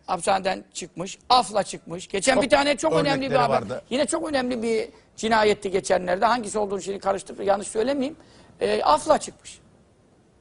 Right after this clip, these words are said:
Speaker 1: Kesmiş, doğramış ya hanımın, çoluğu, çocuğu. Yani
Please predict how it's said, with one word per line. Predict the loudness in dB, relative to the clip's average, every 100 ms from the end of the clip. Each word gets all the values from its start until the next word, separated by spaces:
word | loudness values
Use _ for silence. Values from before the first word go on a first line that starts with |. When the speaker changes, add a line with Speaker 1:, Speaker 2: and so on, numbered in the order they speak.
| _ 2
Speaker 1:
Kesmiş, | 4 4 0 -4
doğramış | -2 -2 -4 -6
ya | -4 -4
hanımın, | -4 -6 -8
çoluğu, | -10 -10 -10 -12
çocuğu. | -16 -18 -20 -20 _ _ -20 _ -20 -20 -20 _
Yani | 2 2 -2